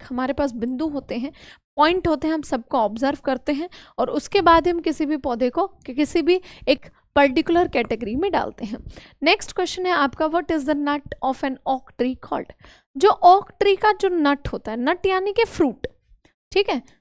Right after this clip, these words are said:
जो ओक ट्री होता है, आपने ओक ट्री देखा होगा, आपने ओक ट्री देखा होगा, ठीक है। ओक का जो पेड़ होता है, जो ओक ट्री होता है,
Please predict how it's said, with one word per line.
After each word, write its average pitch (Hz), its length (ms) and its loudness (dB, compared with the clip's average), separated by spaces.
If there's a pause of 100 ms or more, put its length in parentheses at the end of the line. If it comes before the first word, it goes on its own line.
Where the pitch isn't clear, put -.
जो 269 140 -2
ओक 311 380 4
ट्री 415 140 6
होता 330 260 2
है, 320 60 4
आपने 285 280 -2
ओक 269 280 0
ट्री 302 180 0
देखा 233 320 0
होगा, 254 340 -4 (400)
आपने 269 300 4
ओक 285 360 -2
ट्री 339 200 0
देखा 262 340 0
होगा, 262 320 -4 (160)
ठीक 262 200 -4
है। 311 100 0 (300)
ओक 320 300 6
का 330 100 6
जो 330 160 2
पेड़ 277 320 4
होता 254 240 0
है, 269 160 2
जो 277 140 -2
ओक 254 340 -2
ट्री 311 180 0
होता 254 280 -2
है, 269 160 -2